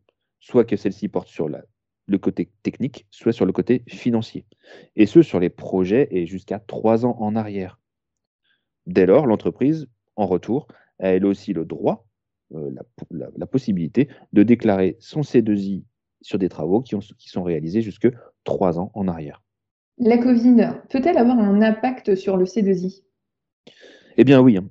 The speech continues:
Speaker 1: En cette période actuelle de, de crise sanitaire, hein, en, en deux mille vingt et deux mille vingt et un, l'administration fiscale a rendu possible la dé-, la déclaration du crédit d'impôt indépendamment,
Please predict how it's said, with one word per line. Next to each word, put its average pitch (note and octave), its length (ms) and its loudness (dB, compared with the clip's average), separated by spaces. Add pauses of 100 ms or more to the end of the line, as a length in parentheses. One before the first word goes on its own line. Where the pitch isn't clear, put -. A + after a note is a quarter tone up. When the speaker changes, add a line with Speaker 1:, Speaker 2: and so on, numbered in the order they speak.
Speaker 1:
En G2+ 120 -4
cette A2 180 -8
période A#2 260 4
actuelle A2+ 300 2
de, F#2 240 -2
de F2+ 120 -6
crise - 220 -10
sanitaire, F2+ 500 -2
hein, A2 140 -4
en, E2+ 400 -8
en E2+ 180 -8
deux A2+ 140 4
mille A2+ 220 -4
vingt A#2+ 140 0
et G#2 80 2
deux G2+ 100 0
mille G2 180 -4
vingt G2 180 -2
et A2 40 2
un, C#3 180 0 (440)
l'administration B2 540 0
fiscale B2+ 360 0
a G#2 40 4
rendu F#2+ 280 -4
possible G2 500 -6
la F2+ 280 0 (360)
dé-, A#2 460 2
la D#2 220 -10
déclaration A#2 640 -2
du F2+ 120 -8
crédit F2+ 240 -6
d'impôt A2+ 420 0 (560)
indépendamment, D3+ 760 4